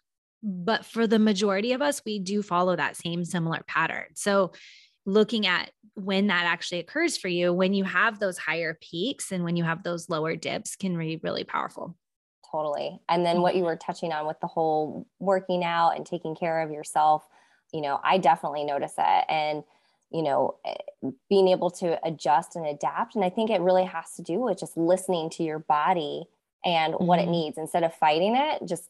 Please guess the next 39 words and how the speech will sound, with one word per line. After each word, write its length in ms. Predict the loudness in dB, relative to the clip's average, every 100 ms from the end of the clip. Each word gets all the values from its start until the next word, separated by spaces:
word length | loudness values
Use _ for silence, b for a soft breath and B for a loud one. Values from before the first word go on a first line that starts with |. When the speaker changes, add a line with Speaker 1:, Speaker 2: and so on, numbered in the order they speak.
| -6
Speaker 2:
kind 180 | -2 -2
of 100 | -4 _ _ _
more 280 | 2 4 4
so 200 | 2 0
lean 360 | 2 2 2 2
into 420 | 0 0 -4 -4
it 220 | -2 -4 -6 b b _
and 120 | -4
take 220 | 0 0
advantage 480 | 0 0 2 2 2
of 180 | 0 -2
it. 200 | -2 -4
So 160 | -6 -2
that 240 | 0 2
way 400 | 0 2 0 -4 _ _ _ _ _ _
you 220 | -4 0
don't, 200 | 2 2 -2
you 140 | 0 2
don't 160 | 2
end 120 | 0 -2
up 140 | -2
beating 280 | -2 -2 -2
yourself 320 | -4 -8 -8 -2
up 200 | -2 0 -2
that 200 | -2 -2
way. 360 | -4 -4 -6 -10 _ _ -2
'Cause 80 |
Speaker 1:
Yeah. 220 | 0 0 -2
Speaker 2:
if 120 | 2
you 140 | 4 4
keep 280 | 2 0
fighting 420 | 4 4 4 2 0
it, 140 | -2
you're 120 | -4
probably 440 | -4 2 2 2 0
going 280 | -2 -2
to 80 | -6
feel 240 | -2 0 4
like 300 | 4 4